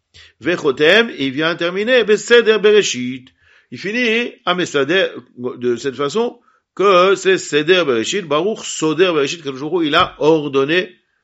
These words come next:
au début, le, la, au moment de la création. Vacherim Omrim, il y en a d'autres qui disent, Acherim en général c'est Rabbi Meir, Beyotzer Bereshit, que le jour où a créé au début.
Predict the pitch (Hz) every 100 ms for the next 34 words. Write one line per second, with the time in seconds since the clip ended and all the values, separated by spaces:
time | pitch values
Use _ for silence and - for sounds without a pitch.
0 | _ _ - 95 104 143 180 - _ _
1 | _ 110 127 131 131 - 123 123 117 120
2 | 135 135 123 117 101 - - 151 165 165
3 | 147 131 107 147 180 _ _ _ - 98
4 | 135 127 139 - 110 160 160 - 123 131
5 | 107 107 120 113 - 95 90 - 95 95
6 | 95 101 90 131 - _ - - 127 185
7 | 160 156 156 160 196 170 151 131 - 87
8 | 98 113 135 101 - - 156 127 - -
9 | 87 71